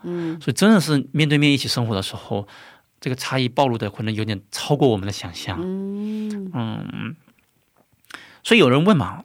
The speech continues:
Speaker 2: 确实有人问，“你怎么知道这是上帝给你的那位妻子？”
Speaker 1: 嗯。
Speaker 2: 我要用很不浪漫的话跟大家说，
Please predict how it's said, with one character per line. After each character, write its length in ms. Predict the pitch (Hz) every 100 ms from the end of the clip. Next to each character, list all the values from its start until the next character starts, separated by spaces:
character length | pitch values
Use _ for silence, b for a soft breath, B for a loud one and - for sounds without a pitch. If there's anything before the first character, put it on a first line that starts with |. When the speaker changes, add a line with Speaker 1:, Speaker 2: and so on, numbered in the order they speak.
| -
Speaker 2:
确 100 | -
实 160 | 160 127
有 140 | 117
人 120 | -
问 140 | 123 -
，“你 180 | 135 127
怎 100 | 120
么 120 | 113
知 120 | -
道 220 | - 107 101
这 140 | 135
是 100 | 123
上 180 | - 120
帝 120 | -
给 180 | - 110
你 100 | 101
的 80 | 104
那 100 | 107
位 100 | 104
妻 220 | - 160
子？” 200 | - - 185
Speaker 1:
嗯。 420 | 180 175 156 156 B B B B B -
Speaker 2:
我 60 |
要 80 | 127
用 160 | 143 135
很 180 | - 107
不 100 | 113
浪 220 | 143 160
漫 280 | 151 143 113
的 80 |
话 240 | 98 113 110
跟 160 | 113
大 80 | 104
家 100 | 104
说， 440 | - - - -